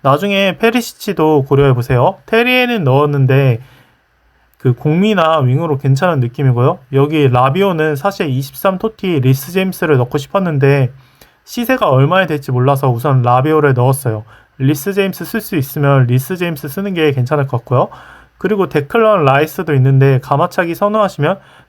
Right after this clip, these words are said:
데클런 라이스 오카 써주시고 아니면 그냥 라비오 써주세요. 가장 좋은 건 이십삼 토티 리스 제임스 구하셔서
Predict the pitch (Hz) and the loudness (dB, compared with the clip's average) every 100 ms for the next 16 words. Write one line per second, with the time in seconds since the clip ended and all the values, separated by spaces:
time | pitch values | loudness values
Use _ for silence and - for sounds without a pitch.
0 | - 135 196 196 185 147 143 139 139 120 | -8 -6 -2 0 2 2 0 -2 -4 -4
1 | - 139 180 165 135 160 - _ 135 151 | -4 -4 -4 -6 -6 -6 -8 _ -2 -2
2 | 190 175 165 135 131 143 147 175 170 127 | -2 0 2 2 2 2 0 -2 -4 -4
3 | 113 - _ _ _ _ _ _ _ _ | -6 -8 _ _ _ _ _ _ _ _
4 | - 165 190 135 160 180 165 160 156 135 | -4 -2 -2 0 0 0 0 0 2 0
5 | 135 - 185 170 190 - 185 196 147 131 | -2 -4 -4 -2 -8 -8 -8 -8 -4 -6
6 | 135 - 175 170 147 131 143 135 151 135 | -6 -6 -6 -4 -6 0 0 0 -4 -2
7 | 170 | -2